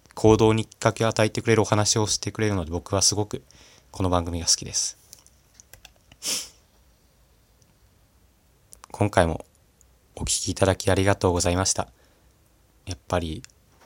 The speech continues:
難しいですね、放送するのって。なんか自分が思ってることあるのに、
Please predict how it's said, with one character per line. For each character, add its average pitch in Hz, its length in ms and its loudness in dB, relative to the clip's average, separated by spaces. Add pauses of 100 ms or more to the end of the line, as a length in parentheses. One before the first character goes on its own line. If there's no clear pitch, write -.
(200)
難 - 320 -2
し - 100 4
い 104 40 2
で 104 60 2
す 95 140 0
ね、 85 80 -4
放 85 180 -6
送 90 160 -4
す 92 100 -6
る 85 60 -4
の 82 80 -6
っ - 20 -10
て。 - 280 -14 (560)
な - 100 -20
ん - 40 -20
か - 220 -16
自 92 140 -8
分 101 800 -2 (580)
が 95 160 2
思 101 160 0
っ 127 80 -6
て - 80 -6
る 113 60 -2
こ 117 80 -8
と 110 120 2
あ 107 60 6
る 104 80 -2
の 110 140 -2
に、 139 220 -4